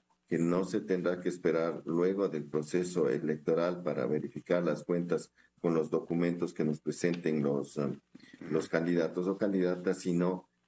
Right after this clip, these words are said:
el momento mismo en que se hace la transacción, algo muy similar a lo que hace el, el S R I con las, um, con las facturas. Nosotros, a su vez, teniendo la información al instante de la, de la transacción,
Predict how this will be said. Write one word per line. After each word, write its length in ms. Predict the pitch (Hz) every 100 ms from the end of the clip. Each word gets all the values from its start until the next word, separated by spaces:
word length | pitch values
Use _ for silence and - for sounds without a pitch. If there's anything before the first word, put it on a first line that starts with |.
| _
el 180 | 87 85
momento 480 | 82 85 95 92
mismo 320 | 87 85 85 90
en 100 | 87
que 140 | 80
se 140 | -
hace 360 | 78 76 80 76
la 240 | 73 76
transacción, 640 | - 85 - 87 - 117 78
algo 240 | 87 92
muy 180 | 90 90
similar 560 | 98 98 95 80 78 - _ _
a 80 | 80
lo 180 | 82 80
que 120 | 87
hace 200 | 85 87
el, 160 | 78 -
el 460 | 78 73 65 - -
S 260 | 92 90 98
R 160 | 92
I 240 | 87 90 90
con 220 | 90 80
las, 340 | 73 76 73 76
um, 380 | 71 71 71 - _ - -
con 120 | 85
las 120 | 82
facturas. 580 | 95 92 127 104 71 71 _ _ -
Nosotros, 540 | 76 - 92 117 107
a 100 | 104
su 200 | - 101
vez, 340 | 82 69 69 -
teniendo 440 | 64 69 82 104
la 80 | 104
información 840 | 98 95 82 78 78 85 73 62 - _ _ _ - _
al 200 | 87 90
instante 540 | 101 107 107 95 - 76
de 140 | 67
la, 280 | 64 58 52
de 180 | 58 65
la 160 | 69
transacción, 720 | - 104 98 113 - 95 98